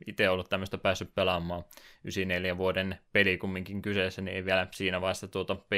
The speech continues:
C-pelaamista niin hirveästi harrastanut. Näillä perusteilla halusin tämän nyt sitten valita siksi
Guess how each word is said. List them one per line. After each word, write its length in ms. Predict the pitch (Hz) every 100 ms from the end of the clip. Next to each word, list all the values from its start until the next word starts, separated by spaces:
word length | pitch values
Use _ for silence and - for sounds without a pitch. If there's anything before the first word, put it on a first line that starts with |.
| 92
C-pelaamista 680 | 92 92 - 92 92 90 98
niin 180 | 92
hirveästi 440 | 90 95 90 90 95
harrastanut. 720 | 92 90 90 - 92 90 - _ _ _ _ - - _ _ _ -
Näillä 320 | 117 131 113
perusteilla 680 | 135 113 101 - 98 92 90 - -
halusin 580 | 98 92 95 95 95 92 -
tämän 320 | 107 101 90
nyt 80 | 90
sitten 280 | 87 101 90
valita 300 | 92 87 95
siksi 380 | - - 95